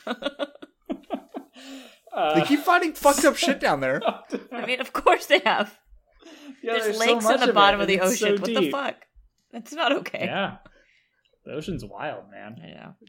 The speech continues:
Speaker 3: The ocean's fucking nuts.
Speaker 2: Um,
Speaker 3: I don't trust it at all.
Speaker 1: I
Speaker 2: So
Speaker 1: want
Speaker 2: Gara
Speaker 1: to be clear
Speaker 2: can't
Speaker 1: that all of us are stone cold sober right now.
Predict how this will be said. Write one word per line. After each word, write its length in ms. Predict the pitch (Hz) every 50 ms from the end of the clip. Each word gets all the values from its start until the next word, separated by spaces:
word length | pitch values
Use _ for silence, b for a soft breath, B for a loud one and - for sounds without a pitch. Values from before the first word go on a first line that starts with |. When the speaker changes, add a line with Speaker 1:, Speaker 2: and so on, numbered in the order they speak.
| _ -
Speaker 3:
The 60 | 139
ocean's 220 | 139 139 180 147 -
fucking 340 | - 123 107 - 104 95 98
nuts. 380 | 104 104 107 110 - - -
Speaker 2:
Um, 440 | - 117 113 110 110 113 113 113 107 _ _ -
Speaker 3:
I 80 | 160
don't 100 | 156 156 139
trust 360 | - - 139 127 127 - 143
it 60 | 117
at 100 | 110 101
all. 380 | 110 113 113 113 120 131 b b b b b b b b b b b -
Speaker 1:
I 100 | - 214
Speaker 2:
So 80 | 214 170
Speaker 1:
want 120 | 165 170
Speaker 2:
Gara 220 | 185 180 190 202 208
Speaker 1:
to 40 | 202
be 20 |
clear 120 | 214 202 196 214
Speaker 2:
can't 120 | 208 185
Speaker 1:
that 140 | 202 190 - -
all 180 | 185 185 185
of 120 | 190 185 185
us 200 | 185 185 - 208
are 80 | 202
stone 480 | 202 - - - - 196 180 175 185 185
cold 260 | - 233 214 185 185
sober 440 | - - 190 180 175 170 170 165 156
right 260 | 185 202 196 - -
now. 140 | 120 -